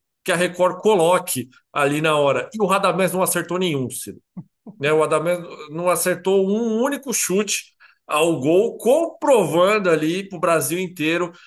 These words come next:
que os torcedores dos clubes onde ele jogou, né, Vitória,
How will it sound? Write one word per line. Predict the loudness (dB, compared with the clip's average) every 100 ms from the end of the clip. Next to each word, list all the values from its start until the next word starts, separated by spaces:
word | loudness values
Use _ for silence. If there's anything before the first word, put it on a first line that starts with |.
| _ _
que | -4
os | -2
torcedores | 0 2 2 0 0 2 4 2 0
dos | -4 -6
clubes | -4 -4 -2 -2
onde | -2 -2
ele | -4
jogou, | -2 -2 0 2 2
né, | 2 -2
Vitória, | -4 -6 -2 2 4 4 4 2 0